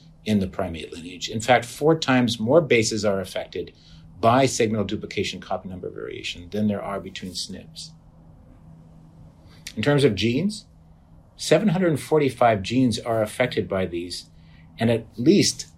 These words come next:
forty-five gene families we've identified that seem to be specific and fixed in the human lineage.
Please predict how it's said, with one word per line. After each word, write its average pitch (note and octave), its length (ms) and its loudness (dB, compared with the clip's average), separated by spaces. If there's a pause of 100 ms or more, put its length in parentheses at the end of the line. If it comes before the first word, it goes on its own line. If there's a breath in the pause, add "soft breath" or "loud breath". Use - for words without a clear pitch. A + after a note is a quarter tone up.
forty-five C3+ 640 6
gene E3 280 0
families G#2 460 0
we've G2 220 -8
identified G2+ 640 -2
that E2 100 -12
seem B2 240 -4
to A#2+ 100 -6
be G#2 340 -2 (540)
specific - 800 0 (160)
and G#2 160 -6
fixed - 480 -4
in G2+ 160 -4
the F#2+ 60 -4
human F2 340 -8
lineage. E2 440 -16